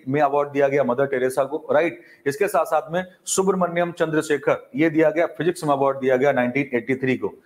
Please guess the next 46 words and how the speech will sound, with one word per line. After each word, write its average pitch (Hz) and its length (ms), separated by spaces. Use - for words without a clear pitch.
एटी 135 180
थ्री 147 160
में 175 120
सुब्रमण्यम 147 600
चंद्रशेखर 156 440
को 139 140
award 127 240
मिला, 107 220
right। 147 300
उसके 139 240
बाद 175 340
नाइनटीन 165 360
नाइंटी 170 280
एट 156 280
में 151 260
economy 156 420
में 175 120
जो 156 120
Nobel 139 260
मिला 131 260
है, 131 240
वो 123 140
नोबेल 135 380
याद 135 220
करिएगा, 120 280
Directly 151 360
सवाल 156 260
यहाँ 151 160
से 151 100
आए 143 120
हैं 175 100
कई 165 120
सारे 156 200
exams 143 380
में 101 80
कि 147 100
Nobel 156 240
prize 156 280
winner 156 180
पहले 151 260
कौन 147 260
है 147 300
economy 147 440
में 143 300
India 139 320
के, 139 200